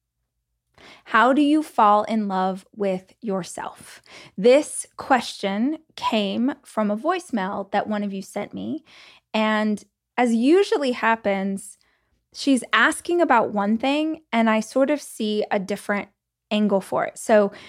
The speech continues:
I want you to listen to the voicemail, and then we'll come back and we'll talk about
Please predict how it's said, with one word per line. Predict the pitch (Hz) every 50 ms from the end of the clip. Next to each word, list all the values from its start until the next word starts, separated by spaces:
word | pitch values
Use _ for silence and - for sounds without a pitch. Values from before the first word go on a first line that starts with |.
| - - _ -
I | 220
want | 220 240 254 294 285
you | 339
to | 330
listen | 311 294 277 - - 262
to | 240 220
the | 202
voicemail, | 208 202 - - 208 196 196 - - -
and | 208 208 202
then | 202 202
we'll | 202 202 196
come | 196 - - 277 269 262
back | 240 214 208 208 208 - -
and | 208 202
we'll | 190 190
talk | - - - 202 180 180 180 - -
about | - 180 202 190 175 170 160 - -